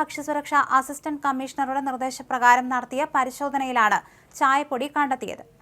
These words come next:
വിൽപ്പനയ്ക്ക് പോകുന്ന വാഹനം പിടികൂടി. ചായപ്പൊടിയും പിടിച്ചെടുത്തു. വാഹനത്തിലുണ്ടായിരുന്ന പട്ടാമ്പി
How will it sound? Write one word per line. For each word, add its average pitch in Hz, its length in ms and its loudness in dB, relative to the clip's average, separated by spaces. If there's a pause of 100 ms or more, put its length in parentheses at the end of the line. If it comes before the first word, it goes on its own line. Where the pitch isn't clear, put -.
(400)
വിൽപ്പനയ്ക്ക് 370 500 -2
പോകുന്ന 330 300 2 (120)
വാഹനം 277 460 4
പിടികൂടി. 202 400 -6 (420)
ചായപ്പൊടിയും 285 600 4
പിടിച്ചെടുത്തു. 247 460 -6 (340)
വാഹനത്തിലുണ്ടായിരുന്ന 269 1000 2
പട്ടാമ്പി 285 380 0